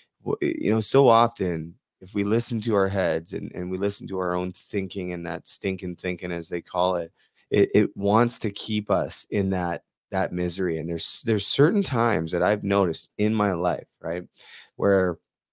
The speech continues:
you have a decision to make, right? And, and, and sometimes they feel, or they seem like they're not that big of a decision,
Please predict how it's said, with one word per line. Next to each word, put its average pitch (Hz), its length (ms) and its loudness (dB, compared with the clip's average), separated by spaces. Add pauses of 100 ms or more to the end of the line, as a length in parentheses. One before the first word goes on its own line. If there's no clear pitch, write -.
(560)
you 104 120 4
have 113 100 8
a 110 40 2
decision 95 580 2
to - 120 -8
make, 76 300 -10 (340)
right? 85 260 -4 (120)
And, 87 280 0 (420)
and, 101 280 4
and 101 160 2
sometimes 143 640 4
they 110 200 4
feel, 117 920 4 (640)
or 110 60 2
they 101 140 6
seem 135 440 4
like 90 160 0
they're 95 120 -2
not 104 300 0
that 110 240 2
big 104 180 2
of 101 120 -2
a 92 40 -10
decision, 85 540 0